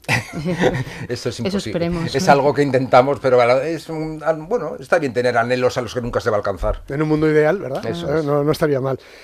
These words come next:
Speaker 3: Bueno, Sandra, a ver, eh, campaña de, de vales, eh, ¿cuándo? Uf, claro, eh,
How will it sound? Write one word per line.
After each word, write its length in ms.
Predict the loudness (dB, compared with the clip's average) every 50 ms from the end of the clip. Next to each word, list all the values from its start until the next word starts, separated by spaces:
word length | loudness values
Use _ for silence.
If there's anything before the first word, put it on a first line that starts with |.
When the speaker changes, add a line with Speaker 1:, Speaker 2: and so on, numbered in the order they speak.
| -14 -4 0
Speaker 3:
Bueno, 200 | 2 2 2 0
Sandra, 420 | -2 -2 2 2 4 6 6 6 6
a 40 | 8
ver, 200 | 8 8 6 6
eh, 360 | 4 6 6 8 8 8 6 6
campaña 420 | 4 4 2 4 2 2 4 2
de, 260 | 2 4 4 4 4 4
de 100 | 4 4
vales, 440 | 4 4 2 2 0 -2 -4 -4 -2
eh, 340 | 0 0 0 -2 -2 -4 0
¿cuándo? 920 | 4 4 4 4 4 4 4 6 6 6 6 6 6 4 4 4 2 0 -2
Uf, 260 | -6 -8 -14 -18 -10 -2
claro, 260 | 0 0 0 0 -2 -8 -16 -14
eh, 500 | -10 -8 -6 -6 -6 -6 -8 -8 -8